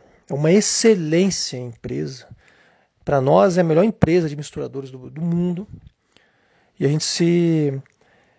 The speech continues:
é, a gente se espelha, a gente admira. Tem a Ica também, que é uma,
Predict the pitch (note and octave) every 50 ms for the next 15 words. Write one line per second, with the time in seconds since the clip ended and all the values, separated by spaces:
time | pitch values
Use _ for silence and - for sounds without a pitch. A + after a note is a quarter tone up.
0 | _ _ _ _ _ - D#3+ C#3 C3+ C3 C3 B2+ B2+ B2 A#2+ A#2+ B2+ B2+ B2+ -
1 | _ _ _ _ _ _ _ - - D3 E3+ E3 - - A3 - - - - _
2 | _ - F#3+ G3 G3+ F3 C#3+ B2 B2+ - - - - - - - - D3+ - D#3+
3 | D3 F3 F#3+ F#3 F3+ F#3 G#3 G3+ D3 A#2 A#2 - - - _ _ _ _ _ _
4 | _ _ _ - F3+ D#3 C#3+ F3 A3+ A3 - - B2+ - - C3 C3+ D3 D3 -
5 | - C3+ C3 C3 C3 B2+ B2+ A#2+ A#2 A#2 A#2+ A#2+